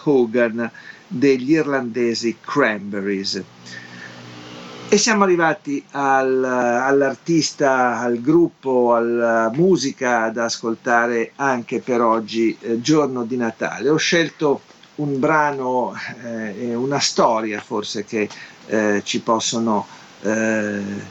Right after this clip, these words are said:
condurre per mano in questa giornata sicuramente, eh, particolare.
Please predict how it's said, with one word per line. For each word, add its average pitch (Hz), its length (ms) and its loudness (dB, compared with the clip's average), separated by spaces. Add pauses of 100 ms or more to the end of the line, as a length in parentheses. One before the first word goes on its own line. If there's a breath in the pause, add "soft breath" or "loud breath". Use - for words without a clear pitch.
(600)
condurre 143 640 2
per 139 220 0
mano 120 520 -2
in 104 120 -4
questa 107 320 -4
giornata 120 460 -4
sicuramente, 98 1000 -4
eh, 101 440 -8 (640)
particolare. 101 760 -4